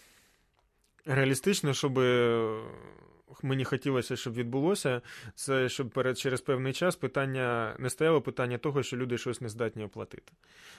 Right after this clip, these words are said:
Тому що якщо буде завжди питання, що є люди, які живуть за межею бідності, е, завжди будуть проблеми з тим, щоб довести, що повинна бути якась, якась, е, платна частка медицини.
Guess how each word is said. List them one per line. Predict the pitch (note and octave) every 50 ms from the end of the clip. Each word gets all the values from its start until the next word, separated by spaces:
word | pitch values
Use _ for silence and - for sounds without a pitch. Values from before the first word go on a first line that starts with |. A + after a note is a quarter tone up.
| - -
Тому | - B2+ C3 C#3+ C#3
що | - - C#3+ C3+ C3+ A#2+
якщо | B2 C3 B2+ - - - D3+ C#3+ C#3 C3 B2+
буде | B2 C#3 C#3+ B2 C3+ B2+ B2
завжди | A2+ A#2+ B2+ A#2+ A#2 B2+ C3
питання, | - - B2+ - - C3 B2 A#2 A2+ A2 A2 G#2+
що | - - C3 A#2+
є | A#2 A#2 A2+ A2 G#2+ G#2 G2 F#2+ - - - - - _ _ _ _ _ _ _ _ _ -
люди, | C#3 C#3 D3 C#3+ B2+ C3
які | C3 B2+ C3 - C3
живуть | A#2+ C3+ C3 B2+ B2+ A#2+
за | A#2+ C#3+ C#3
межею | C3 B2+ A#2 A2 B2+ B2 B2+
бідності, | B2+ E3+ G3+ G3 E3+ C3+ - - - G2+ - - - - - - - - - - _ -
е, | - A#2 A#2+ A#2
завжди | A#2 B2+ C3 B2 B2+ D#3 D#3
будуть | C3+ C3+ B2+ C3 A#2+ -
проблеми | - C#3 B2 B2 D#3 E3 D#3 C#3
з | -
тим, | - C#3 C3
щоб | - - C3 A#2+ B2 A#2 A2+ A2+ A2+ A2+ G#2+
довести, | G#2+ A#2 A#2 A#2 B2 B2 A#2 - - A2+
що | G#2 - - A#2 G#2 G2+ F#2+ F2+ F2+ - - - - - - - -
повинна | - B2+ A2+ B2+ B2 A#2 A2+ G#2+
бути | G#2 A#2+ G#2 - A2+
якась, | G#2+ G#2+ - - G#2 G2+ F#2+ - - - - _ _ _ _ _ _ _ _ _ _ _ -
якась, | A#2+ A#2 - D3 C#3 C3 A#2+ - - - C3
е, | B2 B2 A#2+
платна | - - C3+ C3 A#2+ A#2 A#2 A2
частка | - B2+ A2+ - - -
медицини. | G#2+ G#2 G#2 G#2 G#2 - - - -